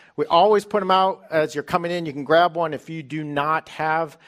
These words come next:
a Bible. Just take one. It is our gift to you. Uh, just believe the words in there are true. They are words from God to you. He loves you, and he calls you into a relationship.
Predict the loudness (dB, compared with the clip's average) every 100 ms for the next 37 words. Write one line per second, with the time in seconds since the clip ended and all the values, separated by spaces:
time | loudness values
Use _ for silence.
0 | _ _ -4 0 2 0 -6 -10 -4 -4
1 | -2 -4 -4 -6 -8 -8 -8 -4 -4 -4
2 | -4 -6 -6 -14 -8 -6 -6 -10 _ _
3 | _ _ _ -18 -16 -14 -8 -6 -4 -2
4 | -2 -2 -4 -4 -6 -8 -6 -4 -4 -2
5 | 0 0 -2 -4 -2 0 -2 -4 -6 -2
6 | 0 0 -2 -6 _ _ _ -18 -8 -2
7 | -2 -2 -6 _ -12 -4 2 2 0 -6
8 | -4 -4 -6 -6 -6 -8 -10 -10 -10 -8
9 | -6 -4 -2 -2 -4 -10 -16 -10 -10 -10